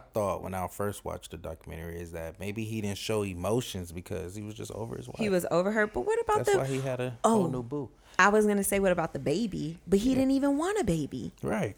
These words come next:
Speaker 1: And she wound up, she was pregnant.
Speaker 2: But
Speaker 1: So
Speaker 2: then that would be another reason why he could have killed her. Who knows?
Speaker 1: Nah.
Speaker 2: So he had told the girlfriend, this was another,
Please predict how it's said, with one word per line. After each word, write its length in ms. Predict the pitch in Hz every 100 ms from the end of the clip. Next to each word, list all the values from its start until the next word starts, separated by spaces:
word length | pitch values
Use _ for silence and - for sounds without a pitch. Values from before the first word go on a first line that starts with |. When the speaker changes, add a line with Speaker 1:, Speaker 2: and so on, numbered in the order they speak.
| -
Speaker 1:
And 100 | 107 101
she 140 | 117
wound 360 | 107 113 117 113
up, 40 |
she 100 | -
was 120 | 110
pregnant. 380 | - 131 98 87 - _ _ _ - - _ 165
Speaker 2:
But 120 | 202
Speaker 1:
So 60 | 123
Speaker 2:
then 180 | 175 170
that 140 | 170
would 120 | 180
be 120 | 185
another 300 | 202 196 202
reason 240 | 196 208 214
why 120 | 196
he 140 | 214
could 160 | 196 156
have 100 | 190
killed 200 | 233 -
her. 140 | 180 185
Who 120 | 190
knows? 520 | - - 190 190 - - - - _ _ _ -
Speaker 1:
Nah. 420 | 101 143 143 147 - - _ _ -
Speaker 2:
So 720 | 202 - 277 269 220 202 208 - - - _
he 320 | - 269 277
had 220 | 330 339 -
told 340 | - 233 233
the 80 | 208
girlfriend, 560 | 175 165 175 165 160
this 140 | 170 -
was 120 | 214
another, 880 | 185 160 156 151 147 147 139 127